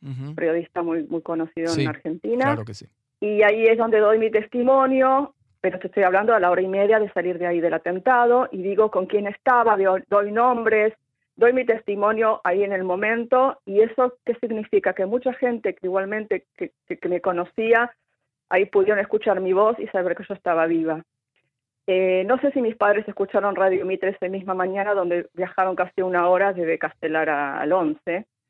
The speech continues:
Speaker 1: Ujú.
Speaker 2: eh, una, un viaje bastante largo, este, pero sí muchos amigos míos me dijeron, "Ahí escuchamos que estabas viva".
Speaker 1: Estamos hablando con Silvina Bernstein, sobreviviente del atentado en la amia, a veintiocho años del atentado terrorista.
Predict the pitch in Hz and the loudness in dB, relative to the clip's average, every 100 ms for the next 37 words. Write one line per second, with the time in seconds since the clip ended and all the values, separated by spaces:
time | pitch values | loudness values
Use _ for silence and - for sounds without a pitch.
0 | _ _ 135 120 131 143 143 143 143 139 | _ _ -12 -8 -8 -8 -10 -8 -8 -4
1 | 156 160 156 156 - 156 180 208 226 190 | -4 -4 -8 -8 -6 -4 -2 0 2 2
2 | 190 214 - - _ _ _ 175 165 - | 0 -2 -6 -20 _ _ _ -2 -2 -2
3 | 180 175 185 240 240 233 240 220 220 226 | 0 0 -2 -2 -2 -2 -2 -2 0 2
4 | 226 220 240 240 247 196 175 190 220 214 | 2 0 0 2 0 -2 -4 -2 -2 -4
5 | - 190 226 240 - 214 196 208 214 202 | -2 -2 2 0 0 0 0 -2 -6 -6
6 | 196 185 190 180 175 185 185 - _ _ | -2 -2 -2 -4 -2 -2 -4 -10 _ _
7 | _ _ _ _ _ _ _ _ 151 180 | _ _ _ _ _ _ _ _ -6 -4
8 | 180 165 165 165 151 139 143 156 147 160 | -2 -2 -4 -4 -4 -6 -4 -2 -2 -2
9 | 180 180 - 185 190 196 - - 139 139 | -2 -4 -4 -2 -4 -8 -14 -10 -4 -4
10 | 139 156 160 147 139 131 139 135 147 147 | -2 -2 -2 -4 -4 -4 -6 -4 -2 -2
11 | 135 135 151 165 170 175 170 139 139 127 | -2 -2 -2 -4 -4 -6 -6 -6 -6 -6
12 | 139 147 147 143 139 139 139 - 123 120 | -6 -6 -4 -4 -4 -6 -8 -8 -10 -10
13 | 123 120 170 170 143 139 127 131 127 - | -10 -4 -2 0 -2 -6 -6 -8 -8 -8
14 | 139 143 | -8 -8